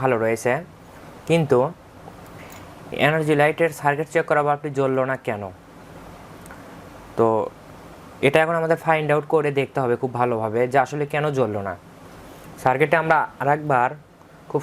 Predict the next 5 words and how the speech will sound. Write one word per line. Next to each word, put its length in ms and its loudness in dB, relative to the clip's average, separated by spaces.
সুন্দরভাবে 400 2
দেখব, 220 -2
যেহেতু 240 4
সকল 180 4
কম্পোনেন্ট 400 -2